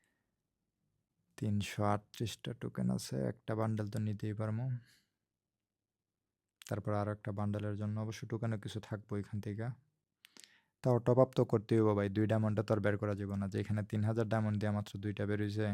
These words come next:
দুই ডায়মন্ড দিয়ে তো আর একটা বের হয়ে যাবে না।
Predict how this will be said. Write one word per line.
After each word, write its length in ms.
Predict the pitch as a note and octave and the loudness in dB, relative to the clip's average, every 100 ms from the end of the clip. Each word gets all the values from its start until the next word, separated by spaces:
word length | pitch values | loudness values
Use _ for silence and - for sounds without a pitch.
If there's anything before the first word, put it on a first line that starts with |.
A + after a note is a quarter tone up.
| F#2 _ _ _ _ _ - | -4 _ _ _ _ _ 0
দুই 160 | B2 | 2
ডায়মন্ড 280 | A2+ A2 A2 | 4 4 4
দিয়ে 140 | A2 G#2 | 4 4
তো 100 | A2 | 4
আর 80 | |
একটা 220 | G#2+ G#2+ G#2 | 4 2 0
বের 120 | G#2 | 2
হয়ে 100 | G2+ | 0
যাবে 240 | G2+ G2+ | -2 -4
না। 120 | G2 | -8